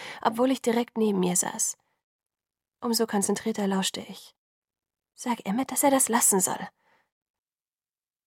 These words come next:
"Dann fahr Emmett und Rosalie hinterher und hol sie zurück."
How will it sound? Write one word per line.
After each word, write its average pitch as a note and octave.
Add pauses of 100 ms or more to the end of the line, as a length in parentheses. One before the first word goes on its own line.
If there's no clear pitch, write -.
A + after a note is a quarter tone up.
(260)
"Dann G#3+
fahr -
Emmett A3+
und G3+
Rosalie A3
hinterher G#3
und G#3+
hol A3
sie G#3+
zurück." -